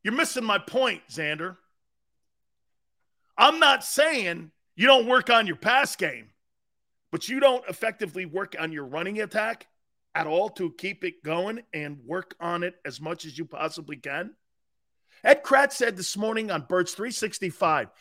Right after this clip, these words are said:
he believes the Eagles are gonna start the season throwing the ball. Quote, two and four.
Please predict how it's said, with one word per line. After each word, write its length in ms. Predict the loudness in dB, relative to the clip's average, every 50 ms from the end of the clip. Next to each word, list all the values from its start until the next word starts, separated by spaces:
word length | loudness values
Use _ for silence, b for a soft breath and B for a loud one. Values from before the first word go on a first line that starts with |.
| B B B B B
he 160 | -2 -2 0
believes 420 | 0 0 -2 -2 -2 -4 -4 -6 -8
the 160 | -10 -10 -6 -4
Eagles 420 | -4 -4 -2 -2 -2 -2 0 -2
are 80 | -4 -6
gonna 200 | -6 -8 -8 -8
start 360 | -6 -4 0 0 0 0 -2
the 80 | -6
season 440 | -8 -6 -4 -4 -4 -4 -6 -8 -10 -8
throwing 380 | -4 0 2 2 2 0 -2 -6
the 40 | -8
ball. 440 | -6 -2 -2 -2 -2 -2 -4 -10 _ _ _ _ _ -16
Quote, 800 | -16 -12 -2 6 10 10 10 10 8 4 -2 -12 _ -14 -14 -14 _ _ _ _ _ _ _ _ _ _ _ _ _ _ _ _ _ _ _ _ _ _ _ _ _ _ _ _ _ _ _ _ _ _ _ _ _ _ _ _ _ _ _ _ _ _ _ _ _ _ _ _ _ _ _ _ _ _ _ _ _ _ _ _ _ _ _ _ _ _ _ _ _ _ _ _ _ _ _ _ _ _ _ _ _ _ _ _ _ _ _ _ _ _ _ _ _ -16
two 180 | -10 -6 -4
and 80 | -4 -4
four. 360 | -6 -8 -12 -12 -14 -14 -16